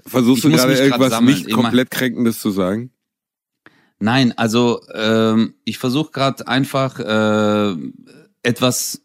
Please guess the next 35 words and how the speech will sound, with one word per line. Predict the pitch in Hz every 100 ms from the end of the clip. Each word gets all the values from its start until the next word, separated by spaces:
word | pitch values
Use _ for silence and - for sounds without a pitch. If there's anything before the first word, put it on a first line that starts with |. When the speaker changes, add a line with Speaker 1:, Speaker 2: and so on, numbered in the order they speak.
| _ _
Speaker 2:
<clears throat> | _
wie | - 127 107 - _ 101
soll | 107 123
ich's | 123
dir | 117
sagen, | 110 120 113
Bruder? | 90 90 87 - _ _ -
Speaker 1:
Mhm. | 92 87 85 _ _ _ _ - - - -
Speaker 2:
Etwas | 120 131 131 -
zu | 123
f-, | - - - -
zu | - 123
finden. | - 160 160 104 110 131 131 _ _ - _ - -
Guck | 147
mal, | 107 92
äh, | - 123 160
i-, | 151
okay, | 165 - 95 -
ich | - 131
geb | 175
dir | - 135
ein |
Beispiel. | 98 95 - 80 80 _ _ _ _
Weißt | 131 143 185
Speaker 1:
Mhm. | 196
Speaker 2:
du |
noch, | 185 185 - _ _ _ _ -
als | 113 -
man | 131 117
damals | 143 160 156 151 -
gesagt | 120 110 139 -
hat, | 139 131 -
äh, | - 107 104 101 -
man | 104 113
hat | 131 127 -